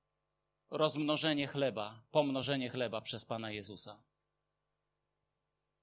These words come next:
Dużo, prawda? Ile osób wiwatowało na cześć Jezusa, gdy wchodził do Jerozolimy?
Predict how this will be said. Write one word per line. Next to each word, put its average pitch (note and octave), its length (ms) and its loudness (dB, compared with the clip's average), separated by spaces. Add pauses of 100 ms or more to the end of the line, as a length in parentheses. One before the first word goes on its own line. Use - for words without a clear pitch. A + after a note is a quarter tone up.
(180)
Dużo, D3 360 -2
prawda? B2 480 -4 (2500)
Ile C4+ 260 6
osób A3+ 460 4 (280)
wiwatowało G#3+ 840 8
na G3 140 2
cześć G3+ 300 0
Jezusa, F3+ 400 0
gdy D3 140 -6
wchodził D3+ 420 0
do C#3 180 2
Jerozolimy? A#2 880 0